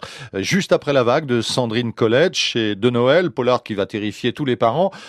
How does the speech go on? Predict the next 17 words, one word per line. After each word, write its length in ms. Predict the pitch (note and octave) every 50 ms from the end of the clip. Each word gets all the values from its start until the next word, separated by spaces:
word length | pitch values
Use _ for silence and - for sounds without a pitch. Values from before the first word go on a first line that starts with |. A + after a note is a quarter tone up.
| - C3 -
Euh, 420 | - B2+ A2+ A2 A2 G#2+ G#2+ G#2+ - -
l'idée 280 | A#2 B2+ D3 C#3+ D#3+
de 60 | D3+
base, 220 | C#3 D#3 F3 E3+ C#3+
c'est 200 | - - D#3 C3
celle-ci. 500 | - - C#3 B2+ - - D#3+ F3 G3+ G3+ - - - - _ _ -
Peut-on 300 | F3+ F3+ - F#3 F3+ D3+
sacrifier, 680 | - - D3 - - D3 C#3 - - - D3+ D3 C#3+ C3
euh, 300 | A#2+ A2 G#2+ G#2+ G#2+ - - -
un 160 | D3+ D3+ D#3+
de 60 | D3+
ses 260 | B2 - - C3+ A#2+ A#2
enfants 300 | B2 A#2 - - F3 E3+
pour 160 | - C3+ -
sauver 240 | - B2+ A2 G#2 G2+
les 160 | G2 F#2 F2
autres ? 240 | F#2+ F2+ - -